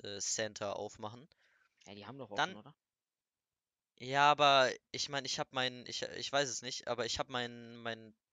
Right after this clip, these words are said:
Speaker 1: Probetag da noch nicht.
Speaker 2: <laughs>
Speaker 1: Aber wenn, es, es sind ja bald Ferien.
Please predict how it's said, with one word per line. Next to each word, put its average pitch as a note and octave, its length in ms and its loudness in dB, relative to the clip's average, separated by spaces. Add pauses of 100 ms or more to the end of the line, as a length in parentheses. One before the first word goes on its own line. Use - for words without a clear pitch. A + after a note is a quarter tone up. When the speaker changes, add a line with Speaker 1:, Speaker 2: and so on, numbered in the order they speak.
Speaker 1:
Probetag A#2+ 760 -2
da G#2+ 120 -4
noch G#2 120 -14
nicht. - 280 -10 (580)
Speaker 2:
<laughs> - 340 -20
Speaker 1:
Aber B2+ 280 0
wenn, D#3 280 0
es, - 200 -8
es - 120 -8
sind A#3 160 -4
ja A#3 80 2
bald G3 200 2
Ferien. C3+ 540 -2